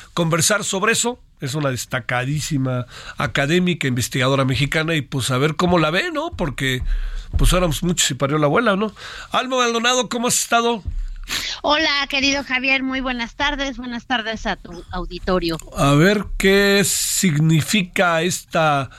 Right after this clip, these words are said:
Speaker 1: este, rec-, bueno, no sé cómo hacerlo, pues desaparece el conacyt y apa-, y reaparece el cona, y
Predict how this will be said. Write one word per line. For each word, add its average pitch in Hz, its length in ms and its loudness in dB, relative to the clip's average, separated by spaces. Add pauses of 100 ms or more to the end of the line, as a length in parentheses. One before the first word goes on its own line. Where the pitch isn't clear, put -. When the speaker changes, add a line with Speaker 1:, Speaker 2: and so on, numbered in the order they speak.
(380)
Speaker 1:
este, 143 680 2
rec-, 143 440 0
bueno, 190 320 4
no 175 100 6
sé 180 200 -2
cómo 160 280 4
hacerlo, 196 460 2
pues 135 160 0
desaparece 160 460 2
el 156 60 -2
conacyt 156 440 2
y 226 40 4
apa-, - 260 -4
y 156 140 0
reaparece 147 520 0
el 139 140 -2
cona, 131 520 0
y 147 320 -4